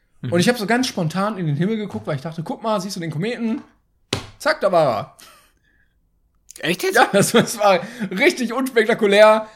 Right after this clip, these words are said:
Speaker 2: Keine große Suche, kein, ich kram mein Fernglas raus. Ich hab geguckt,
Speaker 1: Hock
Speaker 2: da
Speaker 1: da
Speaker 2: war
Speaker 1: seit
Speaker 2: er.
Speaker 1: drei Stunden. <laughs> Wie gut. Und war, war denn schön?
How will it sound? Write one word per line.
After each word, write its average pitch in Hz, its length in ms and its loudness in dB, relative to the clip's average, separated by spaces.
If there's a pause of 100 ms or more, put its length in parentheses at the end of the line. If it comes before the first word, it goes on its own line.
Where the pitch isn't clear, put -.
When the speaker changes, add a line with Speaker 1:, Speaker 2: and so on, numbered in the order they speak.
(100)
Speaker 2:
Keine 226 260 4
große 196 340 2
Suche, 190 460 0
kein, 190 480 2 (260)
ich 156 160 -10
kram 180 240 0
mein 175 160 2
Fernglas 175 460 2
raus. 170 480 2
Ich 147 120 -4
hab 170 100 -4
geguckt, 277 460 -4
Speaker 1:
Hock - 100 -14
Speaker 2:
da 180 100 2
Speaker 1:
da 165 40 4
Speaker 2:
war 160 100 8
Speaker 1:
seit 127 100 2
Speaker 2:
er. 117 60 -2
Speaker 1:
drei 123 260 0
Stunden. 143 580 -4 (320)
<laughs> - 300 -6
Wie 139 80 -12
gut. 175 460 -6 (280)
Und 123 120 -10
war, 151 180 4
war 151 120 2
denn 131 160 -2
schön? 120 360 -6